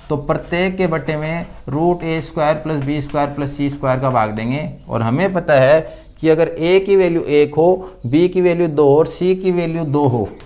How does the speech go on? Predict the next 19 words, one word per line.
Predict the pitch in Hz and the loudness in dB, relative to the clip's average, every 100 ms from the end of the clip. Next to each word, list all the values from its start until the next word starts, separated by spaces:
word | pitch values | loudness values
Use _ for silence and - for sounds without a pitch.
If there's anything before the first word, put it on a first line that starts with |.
| - - | -20 -4
तो | 143 | 0
रूट | 139 156 185 196 190 - - - - | 2 2 4 2 0 -14 -18 -18 -8
ए | 151 180 | -2 0
स्क्वायर | 190 190 185 180 | -2 -2 -2 -2
प्लस | 175 175 151 | -2 -4 -2
बी | 156 165 | -2 -2
स्क्वायर | 160 165 156 151 | -2 -2 -2 -2
प्लस | 156 156 | -4 -2
जो | 156 | -4
सी | 139 147 | -2 -4
स्क्वायर | 143 156 131 | -2 -4 -4
है | 107 147 180 - - 127 | -2 -4 -6 -10 -10 -2
वो | 156 | 2
होगा | 143 131 156 | 2 2 2
रूट | 135 151 175 180 | 2 2 2 0
वन | 151 160 160 | 0 -2 -2
का | 160 156 | -2 -4
स्क्वायर | - 160 156 160 | -4 -2 0 0
प्लस | 143 156 | -2 -4